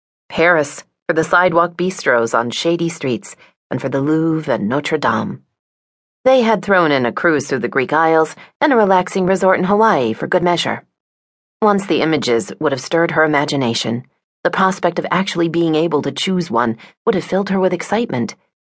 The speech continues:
But today, all she felt was sadness. Finally, after all these years, she could make her dream come true,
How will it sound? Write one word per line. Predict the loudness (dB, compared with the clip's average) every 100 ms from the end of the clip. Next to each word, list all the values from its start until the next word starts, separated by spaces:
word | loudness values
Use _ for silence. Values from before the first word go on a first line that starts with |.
| _ -10
But | -8
today, | 0 2 4 2 0 -8 _
all | -6 -4
she | -2 -4
felt | -2 -2
was | -2 -4
sadness. | -2 -2 -2 -4 -10 -20 _ _ _ _ _
Finally, | 0 2 2 2 0
after | 0 0
all | 2 2
these | 2 0 0
years, | 0 2 0 -2 -18 _ _ -6
she | -6
could | -4 -4
make | -2 -2 -2
her | -2
dream | 0 0 0
come | 0 -2
true, | 0 0 0